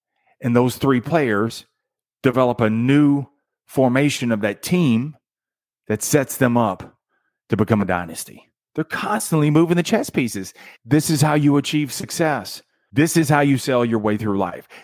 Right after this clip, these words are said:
This is why I'm adamant about you learning the life skills of selling, using five ways: communication,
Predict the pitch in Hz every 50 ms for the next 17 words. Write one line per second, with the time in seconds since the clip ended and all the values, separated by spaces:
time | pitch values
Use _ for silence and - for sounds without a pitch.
0 | _ - 101 113 147 156 - 170 160 131 127 131 139 131 131 120 117 117 - -
1 | 117 123 123 123 120 107 92 78 71 - - - _ - - - 107 98 110 110
2 | 107 104 - - 131 117 101 104 123 131 135 139 139 135 131 117 120 120 117 117
3 | 113 107 101 98 95 92 98 104 107 104 - - - 107 98 95 90 85 - 87
4 | 76 - - 95 73 60 60 - - _ _ _ _ _ _ _ _ - - 113
5 | 120 117 107 120 113 110 104 - - - 131 - 120 120 120 117 104 104 117 127
6 | 120 113 101 90 80 - - - - _ _ - - 123 117 123 127 127 135 123
7 | - 135 117 107 104 - - 87 78 73